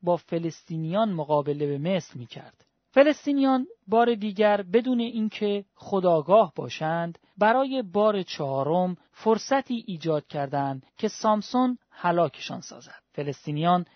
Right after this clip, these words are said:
در مناطق مختلفی از سرزمین اسرائیل پایگاه‌های نظامی داشتند و اسرائیلیان را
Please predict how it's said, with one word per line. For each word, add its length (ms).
در 180
مناطق 680
مختلفی 920
از 160
سرزمین 840
اسرائیل 680
پایگاه‌های 840
نظامی 520
داشتند 420
و 40
اسرائیلیان 680
را 260